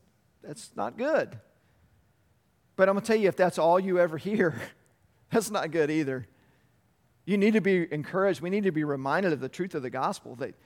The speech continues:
that God is for us, that God sent his son Jesus to die for us, that God extends grace, that God is a God of forgiveness. I mean, those encouraging messages need to be given. But both messages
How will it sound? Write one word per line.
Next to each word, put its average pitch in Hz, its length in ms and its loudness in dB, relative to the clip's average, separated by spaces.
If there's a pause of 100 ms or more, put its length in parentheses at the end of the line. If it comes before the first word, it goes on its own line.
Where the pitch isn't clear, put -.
(160)
that - 100 -8
God 147 280 -4
is - 120 -6
for 233 300 -6
us, 151 140 -8
that 127 120 -8
God 185 240 0
sent - 280 -4
his 196 100 -4
son 226 220 -4
Jesus 185 440 -4 (200)
to 165 100 0
die 151 260 0
for 175 240 -6
us, - 320 -14 (1120)
that 170 140 -2
God 247 220 2
extends 247 560 0
grace, 170 600 0 (520)
that - 100 -14
God 233 220 6
is 190 120 2
a 190 60 2
God 190 240 8
of 233 100 2
forgiveness. 208 420 4
I 175 40 -6
mean, 175 80 -6 (140)
those 247 260 10
encouraging 214 600 4
messages 190 440 2
need 185 140 -4
to 165 40 -2
be 156 100 -2
given. 180 240 0 (200)
But 139 380 4
both 285 480 10
messages 165 760 2